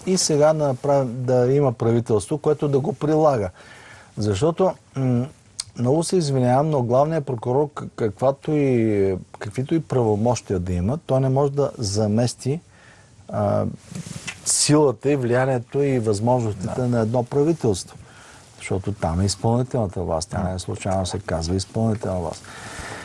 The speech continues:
Speaker 1: Така че, а, главният прокурор в момента, а,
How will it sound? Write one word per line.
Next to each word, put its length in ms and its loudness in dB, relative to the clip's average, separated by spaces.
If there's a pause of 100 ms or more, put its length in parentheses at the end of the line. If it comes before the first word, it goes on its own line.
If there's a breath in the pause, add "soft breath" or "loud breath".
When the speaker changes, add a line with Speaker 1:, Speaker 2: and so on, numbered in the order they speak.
(140 loud breath)
Speaker 1:
Така 200 2
че, 120 0
а, 540 2 (160)
главният 420 2
прокурор 460 0
в 40 -10
момента, 520 0 (400)
а, 320 2